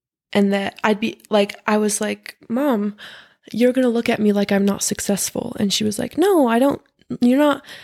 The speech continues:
I don't mean like that. I mean, like, spiritually, you won't be as successful." And I was like, "No, that's what I <laughs> mean. That's, that's,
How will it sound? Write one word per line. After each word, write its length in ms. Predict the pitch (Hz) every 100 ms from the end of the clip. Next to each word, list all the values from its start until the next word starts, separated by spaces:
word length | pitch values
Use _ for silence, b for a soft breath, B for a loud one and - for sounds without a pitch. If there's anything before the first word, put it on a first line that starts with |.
| B
I 80 | 262
don't 160 | 320 262
mean 380 | 254 240 202 202 -
like 220 | 190 185 175
that. 380 | 196 - - - -
I 80 | 226
mean, 160 | 240
like, 160 | 220 -
spiritually, 640 | - - 208 202 - - -
you 80 |
won't 160 | - -
be 120 | -
as 100 | -
successful." 540 | - - - - - - _ b b b b
And 100 | -
I 60 | 226
was 120 | 226
like, 260 | 233 - -
"No, 160 | 330
that's 220 | 339 320 349
what 100 | 349
I 220 | 339 392
<laughs> 40 |
mean. 540 | 285 277 254 208 196 277 B B B
That's, 340 | - 262 - -
that's, 400 | 262 247 -